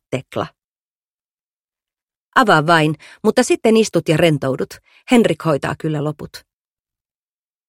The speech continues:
Tekla oli huomaavainen ja kohtelias kuten aina.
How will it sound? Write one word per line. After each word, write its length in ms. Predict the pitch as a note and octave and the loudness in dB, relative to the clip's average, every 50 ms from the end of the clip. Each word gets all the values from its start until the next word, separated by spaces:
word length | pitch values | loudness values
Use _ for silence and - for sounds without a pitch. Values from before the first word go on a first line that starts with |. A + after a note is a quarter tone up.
| _ _ _ | _ _ _
Tekla 280 | - E3+ E3+ - E3+ D3 | -2 -2 2 2 2 4
oli 120 | D#3 D#3 | 4 2
huomaavainen 680 | D3 E3 F3+ F#3 E3+ D#3 D3 C#3+ C#3+ D3 C#3+ D3 D3+ D#3 | 2 4 4 4 4 2 0 0 0 -2 0 0 0 0
ja 100 | D#3+ D#3 | -2 -2
kohtelias 520 | - F#3+ E3 C#3+ - F3 G3 G#3+ A3 G#3+ - | -4 -6 -6 -6 -8 -6 -6 -6 -6 -8 -8
kuten 340 | - G#3+ - F3 E3+ E3+ - | -8 -8 -6 -6 -8 -6 -4
aina. 340 | - D3 C3+ C3 C3 C3+ C#3 | -4 -4 -2 -4 -4 -6 -10